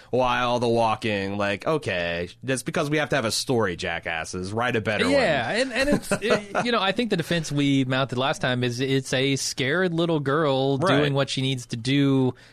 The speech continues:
Speaker 2: what she can think of in the moment to escape the situation she's in. And,
Speaker 1: Right.
Speaker 2: and she essentially says that, you know, "Well, he got us out of Harrenhal."
Speaker 1: Uh, the first one was a test, the second one
Speaker 2: Yeah.
Speaker 1: was a desperation, and the third one was arguably,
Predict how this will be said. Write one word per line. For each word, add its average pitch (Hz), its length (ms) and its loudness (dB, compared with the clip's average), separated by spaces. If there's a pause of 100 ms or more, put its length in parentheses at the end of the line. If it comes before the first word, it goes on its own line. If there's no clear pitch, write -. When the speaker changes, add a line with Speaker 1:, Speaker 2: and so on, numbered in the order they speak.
(100)
Speaker 2:
what 202 140 0
she 226 80 0
can 180 160 0
think 185 260 0
of 151 160 2
in 139 80 0
the 131 60 0
moment 131 360 0
to 131 100 -2
escape 123 280 -4
the - 60 -16
situation 107 500 -4
she's 95 220 -10
in. 92 260 -12 (280)
And, 156 120 2
Speaker 1:
Right. 165 140 2
Speaker 2:
and 185 160 -4
she 226 140 0
essentially 175 380 0
says 113 260 -2
that, 95 180 -4
you 104 60 -8
know, 113 140 0
"Well, 131 160 2
he 139 60 0
got 147 260 0
us 147 140 -2
out 123 140 0
of 113 80 -4
Harrenhal." 95 460 -6
Speaker 1:
Uh, 147 100 2
the 143 120 -2
first 233 280 0
one 196 120 0
was 175 100 0
a - 60 -2
test, 131 460 0
the - 60 -6
second 170 300 0
one 147 160 4
Speaker 2:
Yeah. - 80 2
Speaker 1:
was 123 180 0
a 110 60 -4
desperation, 117 960 0
and 113 140 0
the 107 40 -2
third 143 280 0
one 123 120 2
was 107 160 0
arguably, 110 800 0